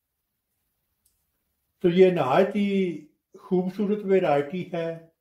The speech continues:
सेब का taste बहुत अच्छा होता है और देखने में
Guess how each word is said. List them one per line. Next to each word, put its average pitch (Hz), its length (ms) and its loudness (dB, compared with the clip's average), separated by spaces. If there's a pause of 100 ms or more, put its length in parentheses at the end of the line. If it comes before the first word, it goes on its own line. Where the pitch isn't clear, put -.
(1800)
सेब 170 300 -2
का 175 240 0
taste 185 560 2 (420)
बहुत 151 220 0
अच्छा 165 220 -8
होता 165 320 -4
है 160 340 -6
और 156 280 0 (1200)
देखने 180 460 0
में 160 300 -2